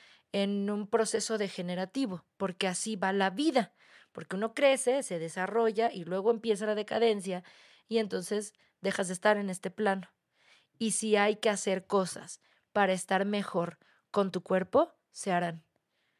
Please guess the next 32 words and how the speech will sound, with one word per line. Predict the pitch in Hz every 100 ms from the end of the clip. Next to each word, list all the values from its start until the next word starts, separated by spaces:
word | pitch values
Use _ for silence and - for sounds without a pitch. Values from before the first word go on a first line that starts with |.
| _ _ _ _
¿no? | 185 269 320 - _
Que | - 226
si | 247
alguien | 233 233 254
se | 220
quiere | 214 208
poner | 208 208
boobies, | 220 233 220
que | 247
se | 240
las | 233 220
ponga, | - 240 226 220 226
está | 214 233
bien, | 240 247 240 _ _ _ _
¿no? | 214 269 - - -
Mi-, | 233 -
siempre | 277 254
y | 285
cuando | 262 262
no | 247 240
sea | 254 240
una | 240 233 240 233
cosa | 226 - 233 254 - _ _ - _ _ -
que | 226
te | 233
violente. | 202 202 196 220 233 214 190 185 _ _ _ _ _ -
Si | 226
es, | 233 -
si | -
te | 226 220
suma, | 247 240 233
dale, | 226 226 254 226 202